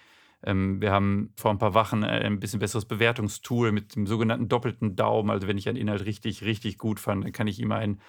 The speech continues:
einen doppelten Daumen geben, eingefügt. Und, ähm, ich glaube, wenn wir da im Be-, Bereich auf Inhalte, aber auch im Bereich Produkt weiter ein, ein sehr überzeugendes Angebot auf den Markt bringen, ja, weil ich gehe davon aus, dass noch viele Kunden Netflix wählen werden.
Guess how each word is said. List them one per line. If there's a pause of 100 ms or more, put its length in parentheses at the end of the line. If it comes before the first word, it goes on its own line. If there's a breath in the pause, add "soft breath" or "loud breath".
(300 loud breath)
einen
doppelten
Daumen
geben,
eingefügt.
Und,
ähm, (1080 loud breath)
ich
glaube,
wenn
wir
da
im
Be-,
Bereich
auf
Inhalte,
aber
auch
im
Bereich
Produkt
weiter
ein,
ein
sehr
überzeugendes
Angebot
auf
den
Markt
bringen,
ja, (380)
weil
ich
gehe
davon
aus,
dass
noch
viele
Kunden
Netflix
wählen
werden.